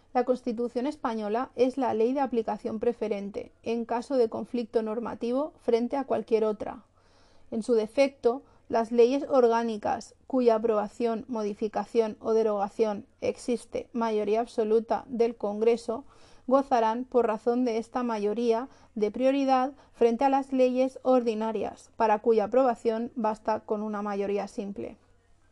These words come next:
¿Qué os tenéis que quedar, mm, de este último párrafo? Os tenéis que quedar con que las leyes orgánicas gozan de prioridad frente a las leyes ordinarias, porque, además, las leyes orgánicas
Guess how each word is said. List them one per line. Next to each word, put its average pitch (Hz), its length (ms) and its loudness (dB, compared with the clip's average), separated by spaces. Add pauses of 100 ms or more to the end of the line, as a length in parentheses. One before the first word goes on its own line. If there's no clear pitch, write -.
(220)
¿Qué 233 100 0
os 233 100 -6
tenéis 233 300 -6
que 220 160 -2
quedar, 214 540 0
mm, 220 640 -4
de 220 60 0
este 226 200 -2
último 214 320 -4
párrafo? 220 580 -2 (500)
Os - 80 -20
tenéis 220 280 -4
que 240 140 0
quedar 226 320 4
con 240 180 -4
que 226 120 0
las 214 220 -2
leyes 220 460 0
orgánicas 226 720 -2
gozan 233 380 2
de 214 120 -4
prioridad 220 720 2
frente 226 320 -6
a 214 60 0
las 214 180 -2
leyes 214 420 0
ordinarias, 220 800 -2 (600)
porque, 277 520 2
además, 220 640 -2
las 233 200 -2
leyes 226 260 2
orgánicas 233 800 -2